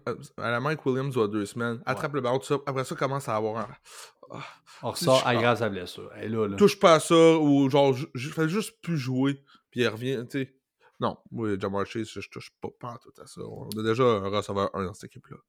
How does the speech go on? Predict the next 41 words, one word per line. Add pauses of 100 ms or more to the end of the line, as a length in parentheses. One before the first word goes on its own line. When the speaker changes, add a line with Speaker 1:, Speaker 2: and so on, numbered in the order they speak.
(120)
Speaker 2:
En
disant
ça,
vous
nous
voyez
venir.
Tyler
Boyd,
lui,
qui
devient
donc
un
flex.
Le
match-up,
il
Speaker 1:
Ouais.
Speaker 2:
est
juicy
contre
Kansas
City. (380)
Euh,
c'est
probablement
la
dernière
semaine
avant
que,
justement,
le
workload
à
Chase
reprenne,
là,
la
normale,